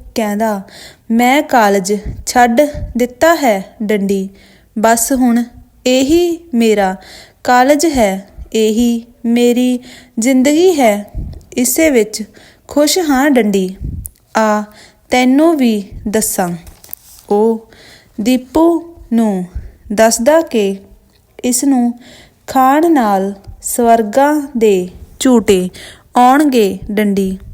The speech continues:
"ਨਾ ਭਾਈ ਨਾ, ਇਹ ਕੰਮ ਮੈਂ ਨਹੀਂ ਕਰ ਸਕਦਾ। ਮੇਰੇ ਮਾਤਾ ਪਿਤਾ ਨੂੰ ਪਤਾ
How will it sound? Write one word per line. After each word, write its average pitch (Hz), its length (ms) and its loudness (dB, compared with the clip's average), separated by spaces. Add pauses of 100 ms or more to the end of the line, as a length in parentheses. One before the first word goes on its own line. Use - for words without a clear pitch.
(380)
"ਨਾ 254 500 0 (180)
ਭਾਈ 196 340 2 (340)
ਨਾ, 196 340 -4 (640)
ਇਹ 262 200 4
ਕੰਮ 208 440 0 (240)
ਮੈਂ 196 340 -2 (240)
ਨਹੀਂ 240 480 2 (380)
ਕਰ 285 220 4
ਸਕਦਾ। 202 540 0 (280)
ਮੇਰੇ 214 500 0 (440)
ਮਾਤਾ 240 380 2
ਪਿਤਾ 247 500 0 (140)
ਨੂੰ 208 320 -2 (360)
ਪਤਾ 208 380 -2